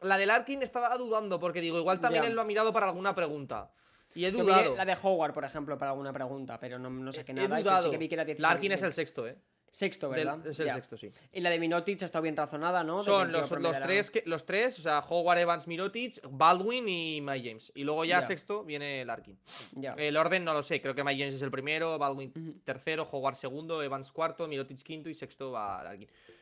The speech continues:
Speaker 1: Y luego las de Jasikevičius, pues digo, pues igual se la,
Speaker 2: Hmm.
Speaker 1: se la envaino, pero
Speaker 2: Ya.
Speaker 1: complicado.
Speaker 2: Vale, pues de momento,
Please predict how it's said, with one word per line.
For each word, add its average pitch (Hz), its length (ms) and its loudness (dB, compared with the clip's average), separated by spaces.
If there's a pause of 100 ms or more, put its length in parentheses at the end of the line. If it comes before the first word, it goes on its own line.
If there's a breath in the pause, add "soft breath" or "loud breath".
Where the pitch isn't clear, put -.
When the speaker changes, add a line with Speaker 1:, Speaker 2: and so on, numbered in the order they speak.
Speaker 1:
Y 147 120 -4
luego 143 200 -2
las 160 200 0
de 151 100 -4
Jasikevičius, 131 600 -8
pues 139 160 -12
digo, 104 300 -12
pues 107 140 -16
igual 104 240 -14
se 113 140 -14
la, 95 520 -8
Speaker 2:
Hmm. 90 40 -16
Speaker 1:
se - 260 -14
la 69 600 -10
envaino, 101 420 -14
pero 65 400 -20 (140)
Speaker 2:
Ya. 123 100 -10 (100)
Speaker 1:
complicado. 95 360 -14
Speaker 2:
Vale, 180 160 2
pues 170 200 -6
de 185 120 -6
momento, 214 560 0